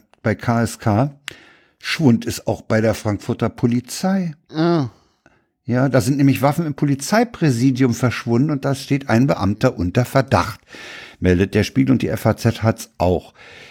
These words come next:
Speaker 1: Ja, ich denke mal, die haben sich halt schlicht an alle möglichen Stellen eingeschlichen,
Speaker 2: Ja.
Speaker 1: um Waffen zu besorgen, ne? Eigentlich
Speaker 2: Wundert mich
Speaker 1: ist das
Speaker 2: jetzt
Speaker 1: nicht
Speaker 2: gerade, wie, warum das da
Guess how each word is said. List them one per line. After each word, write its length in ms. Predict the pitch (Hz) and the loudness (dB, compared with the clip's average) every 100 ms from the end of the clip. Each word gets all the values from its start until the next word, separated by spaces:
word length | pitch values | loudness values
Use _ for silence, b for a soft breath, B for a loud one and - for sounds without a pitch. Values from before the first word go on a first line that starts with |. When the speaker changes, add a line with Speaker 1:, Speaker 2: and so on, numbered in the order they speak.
| B B | B B
Speaker 1:
Ja, 400 | 101 107 101 98 | 2 4 4 2
ich 140 | - | -2
denke 280 | 120 120 156 | 0 2 4
mal, 320 | 143 123 113 - | 6 6 2 0
die 120 | 120 | 0
haben 160 | 101 113 | 2 2
sich 200 | 113 - | 0 0
halt 160 | 113 | 0
schlicht 320 | - 113 - 123 | 0 -4 -2 -2
an 120 | 107 | -4
alle 240 | 95 101 | -2 2
möglichen 420 | 117 170 208 - | 2 2 0 -2
Stellen 320 | 143 - 101 101 | -4 0 0 2
eingeschlichen, 760 | 95 98 95 120 104 - 104 - | 0 0 0 -2 -4 -2 -2 -4
Speaker 2:
Ja. 60 | - | -8
Speaker 1:
um 200 | - 101 | -2 0
Waffen 280 | 95 - 113 | 0 0 -4
zu 160 | - 98 | -2 -2
besorgen, 560 | 92 87 92 92 87 | -2 2 2 2 0
ne? 220 | 90 139 135 B B B B B B B - | 2 0 -2 B B B B B B B -2
Eigentlich 300 | 104 143 - | 0 2 2
Speaker 2:
Wundert 40 | |
mich 80 | 156 | 0
Speaker 1:
ist 60 | 147 | 0
das 60 | 127 | 0
Speaker 2:
jetzt 60 | |
Speaker 1:
nicht 100 | 127 | 2
Speaker 2:
gerade, 320 | 123 143 151 | 2 2 0
wie, 180 | 131 139 123 | 0 -2 0
warum 360 | 131 120 139 | -2 0 0
das 200 | 143 127 - | 0 -2 -2
da 140 | 120 | -4